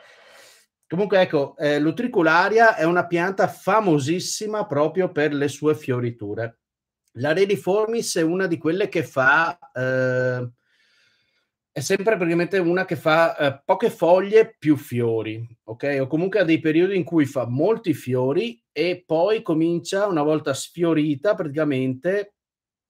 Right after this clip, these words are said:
ehm, comincia a propagarsi, a fare anche altre foglie e allungare i suoi stoloni. Le trappole sono sottoterra. Io, ecco, Stefano, io non l'ho,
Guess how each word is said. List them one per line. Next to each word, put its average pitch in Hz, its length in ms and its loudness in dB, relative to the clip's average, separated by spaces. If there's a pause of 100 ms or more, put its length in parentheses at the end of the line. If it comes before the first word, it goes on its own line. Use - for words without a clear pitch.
(460)
ehm, 120 1400 -6
comincia 165 320 -2
a 202 60 0
propagarsi, 131 760 -2
a 170 80 -2
fare 131 160 0
anche 127 200 -4
altre 139 260 -4
foglie 131 600 -2
e 139 240 -4
allungare 139 640 -2
i 131 160 -8
suoi 110 280 -8
stoloni. 104 720 -6
Le 160 160 -2
trappole 151 460 -2
sono 127 380 -6
sottoterra. 104 800 -12 (1400)
Io, 156 220 2
ecco, 147 300 -2
Stefano, 135 520 -2
io 185 180 2
non 131 260 0
l'ho, 190 440 0